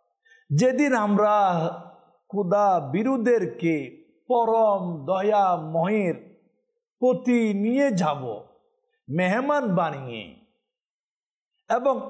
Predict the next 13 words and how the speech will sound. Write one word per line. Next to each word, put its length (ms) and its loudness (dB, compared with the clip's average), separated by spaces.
অপরাধীদেরকে 1500 0
জাহান্নামের 920 -2
দিকে 840 0
খেদাইয়ে 680 2
নিয়ে 480 -2
যাব 220 0
পিপাসার্ত 840 -4
অবস্থায়, 720 -2
তৃষ্ণার্ত 800 -2
অবস্থায়।" 880 -4
এই 180 2
আয়াতের 720 0
মধ্যে 640 -6